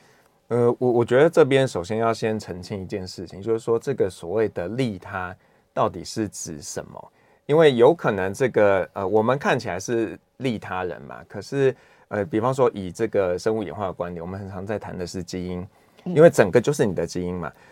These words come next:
Speaker 1: 所以在，
Speaker 2: 对。
Speaker 1: 呃，早期很多的研究就有，有一个故事说，如果今天啊，你跟你两个有亲缘关系的人去，呃，森林里头遇到了一只熊，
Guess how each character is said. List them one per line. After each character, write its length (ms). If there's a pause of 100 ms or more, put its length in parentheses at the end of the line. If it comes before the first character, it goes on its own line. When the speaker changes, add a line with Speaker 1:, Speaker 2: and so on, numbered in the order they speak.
(100)
Speaker 1:
所 180
以 100
在， 360
Speaker 2:
对。 120
Speaker 1:
呃， 100
早 220
期 400
很 220
多 160
的 60
研 160
究 180
就 300
有， 160
有 200
一 40
个 120
故 200
事 180
说， 240
如 140
果 120
今 160
天 200
啊， 80
你 140
跟 260
你 220
两 220
个 140
有 160
亲 160
缘 160
关 180
系 120
的 60
人 120
去， 320 (300)
呃， 580
森 260
林 140
里 140
头 260
遇 140
到 160
了 80
一 60
只 160
熊， 240